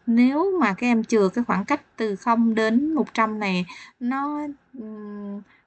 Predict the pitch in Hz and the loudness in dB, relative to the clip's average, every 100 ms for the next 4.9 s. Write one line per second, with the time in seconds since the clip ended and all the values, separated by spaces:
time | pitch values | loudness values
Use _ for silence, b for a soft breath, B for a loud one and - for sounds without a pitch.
0 | _ 190 185 175 170 170 170 175 202 208 | _ -10 -8 -6 -4 -4 -2 0 2 4
1 | 202 214 262 349 B B - 233 285 208 | 6 6 4 2 B B -10 -4 0 2
2 | 226 214 190 190 - 254 226 226 277 - | 4 2 2 -2 -2 -2 0 -2 -6 2
3 | 208 185 226 233 180 175 269 254 202 233 | 4 6 6 4 4 0 0 0 0 0
4 | 214 202 190 165 b b b - | 0 0 -2 -2 b b b -12